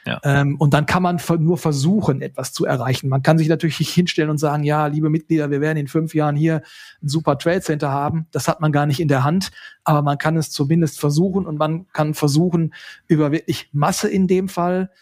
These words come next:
Speaker 2: äh, deutlich machen, dass man eine gewisse Größe hat. Denn auch da wieder Fußball, es gibt inzwischen mehr aktive Mountainbiker und das sind die Aktiven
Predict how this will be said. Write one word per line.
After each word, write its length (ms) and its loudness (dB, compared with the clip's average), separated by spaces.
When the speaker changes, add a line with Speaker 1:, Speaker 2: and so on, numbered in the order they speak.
Speaker 2:
äh, 300 0
deutlich 480 -4
machen, 320 -2
dass 300 -2
man 360 0
eine 220 2
gewisse 340 0
Größe 440 0
hat. 260 -4
Denn 140 -6
auch 160 -4
da 220 0
wieder 200 0
Fußball, 480 -2
es 180 -8
gibt 220 -2
inzwischen 500 -2
mehr 340 2
aktive 420 -2
Mountainbiker 640 -2
und 120 -4
das 100 0
sind 160 2
die 120 0
Aktiven 640 2